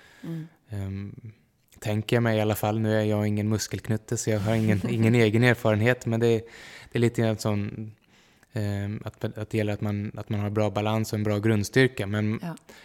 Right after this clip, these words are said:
Speaker 2: det får inte bli att man rider på styrkan.
Speaker 1: Nej, nej, precis. Eh, Fulltofta, som vi befinner oss på nu,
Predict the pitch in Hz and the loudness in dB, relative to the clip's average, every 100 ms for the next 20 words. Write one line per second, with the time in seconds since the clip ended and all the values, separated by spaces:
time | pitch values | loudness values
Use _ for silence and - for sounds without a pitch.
0 | - 113 107 117 110 113 104 107 101 113 | -10 -6 0 0 2 2 2 0 0 2
1 | 117 101 101 - 104 95 117 113 - _ | 0 -2 -6 -4 -4 -4 -8 -10 -16 _
2 | _ 170 160 _ _ _ 185 - - 277 | _ -10 -10 _ _ _ -20 -18 -20 -20
3 | - _ _ _ _ _ _ _ - - | -20 _ _ _ _ _ _ _ -20 -20
4 | - - _ - 196 185 180 175 180 262 | -20 -20 _ -10 -6 -4 -4 -6 -4 -4
5 | 285 - 170 - - 175 202 214 208 196 | -4 -6 -8 -6 -6 -6 -6 -8 -4 -4
6 | 185 202 196 196 170 170 - 185 175 156 | -4 -6 -6 -6 -6 -8 -10 -8 -6 -6